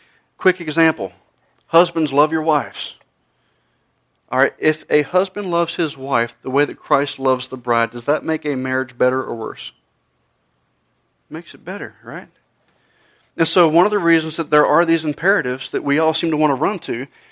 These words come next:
is because if followed, which we can't do in our own strength, we'll get to that in a second, makes life better for us. I think that a lot of these things have been given to us to show us what the ideal Christian life could be.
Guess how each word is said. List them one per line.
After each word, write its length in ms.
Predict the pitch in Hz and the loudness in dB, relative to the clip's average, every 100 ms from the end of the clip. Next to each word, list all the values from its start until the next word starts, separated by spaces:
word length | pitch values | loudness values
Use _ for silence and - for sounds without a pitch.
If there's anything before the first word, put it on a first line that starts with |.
| _ - | _ -6
is 120 | 160 | -4
because 440 | 170 - 160 147 - | -4 4 4 4 0
if 140 | 196 208 | 0 0
followed, 560 | - 156 123 120 135 | 0 4 6 4 2
which 200 | 135 - - - | -2 -8 -8 -2
we 100 | 127 | -2
can't 380 | - 170 160 | 2 0 2
do 140 | 156 151 | 2 2
in 80 | 139 | 2
our 120 | 131 | 0
own 120 | 156 | -2
strength, 340 | - 131 127 | -2 -2 -4
we'll 80 | 139 | -8
get 80 | 135 | -6
to 60 | 127 | 0
that 120 | 135 | 0
in 60 | |
a 20 | 131 | 0
second, 380 | 170 143 131 _ _ _ - | -4 -4 -6 _ _ _ -2
makes 380 | 143 - - - | 0 0 -2 -10
life 440 | - 135 131 131 - _ 123 | -6 -2 -2 -2 -14 _ _
better 220 | 135 127 117 | 0 0 -2
for 300 | - 87 - | -12 -18 -14
us. 200 | - - _ _ _ _ - | -14 -16 _ _ _ _ -4
I 80 | 127 | -2
think 240 | 151 143 | -2 -2
that 120 | 135 | 0
a 40 | 120 | 0
lot 280 | 127 151 | 2 0
of 60 | 160 | 0
these 180 | 139 - | -4 -4
things 220 | 131 120 | -6 -6
have 100 | 123 | -6
been 120 | 120 | -8
given 280 | 110 131 135 | -4 -4 -4
to 160 | - 117 | -8 -10
us 100 | 113 | -8
to 100 | 127 | -8
show 320 | - 143 135 | -6 -4 -2
us 180 | 127 - | -4 -4
what 160 | 139 143 | -6 -4
the 140 | 147 | -6
ideal 420 | 131 135 131 143 | -4 -6 -4 -4
Christian 460 | 139 147 - - 135 | -4 -14 -14 -14 -10
life 260 | 135 131 | -10 -10
could 220 | - 131 - | -12 -10 -6
be. 300 | 180 151 | -8 -8